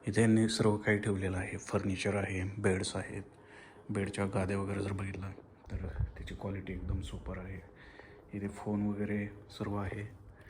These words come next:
एसी वगैरे सर्व कंटिन्यू तुम्हाला इकडे बघायला मिळेल.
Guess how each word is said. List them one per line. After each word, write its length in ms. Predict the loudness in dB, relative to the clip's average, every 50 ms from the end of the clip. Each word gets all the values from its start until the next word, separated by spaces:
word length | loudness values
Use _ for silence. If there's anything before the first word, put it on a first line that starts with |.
| -16 -14 -10 -10 -10 -10 -10 -10 -10 -10 -10 -10 -18 -16 -6 -2
एसी 280 | -2 -2 0 0 0
वगैरे 440 | 0 0 0 -2 0 -2 -2 -4 -4
सर्व 360 | -8 -8 -6 -4 -2 -2 -4
कंटिन्यू 500 | -2 -4 -4 -4 -4 -6 -6 -4 -4 -4 -4 -6 -10 -16 -20 -20 -18 -18 -20 -20 -20 -20 -20 -18 -18 -18 -18 -18 -20 -18 -20 -20 -20 -20 -20 -20 -18 -18 -18 -18 -12 -12 -12 -10 -10 -12 -12 -12 -14 -18 -14 -8
तुम्हाला 240 | -4 -4 2 2 4
इकडे 260 | 4 4 2 2 0
बघायला 460 | 0 -2 -4 -4 -4 -4 -4 -2 -2 0
मिळेल. 400 | 2 2 4 2 2 2 2